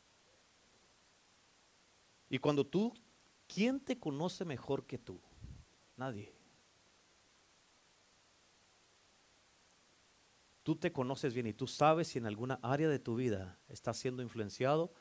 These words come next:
o te has estado moviendo con ese espíritu.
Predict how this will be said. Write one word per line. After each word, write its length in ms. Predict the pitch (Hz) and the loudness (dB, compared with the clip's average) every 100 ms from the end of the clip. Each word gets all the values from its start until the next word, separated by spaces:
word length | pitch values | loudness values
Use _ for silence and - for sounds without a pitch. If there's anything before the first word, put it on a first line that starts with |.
| - - | -20 -10
o 100 | 113 | -6
te 100 | - | -2
has 100 | 120 | -4
estado 280 | 113 123 123 | -4 -4 -2
moviendo 640 | 110 101 110 104 90 92 - - - - - - - | -2 0 0 0 -4 -14 -20 -20 -20 -20 -20 -20 -14
con 160 | - 101 | -10 -8
ese 120 | 101 | -8
espíritu. 480 | - 104 92 - | -8 -8 -8 -10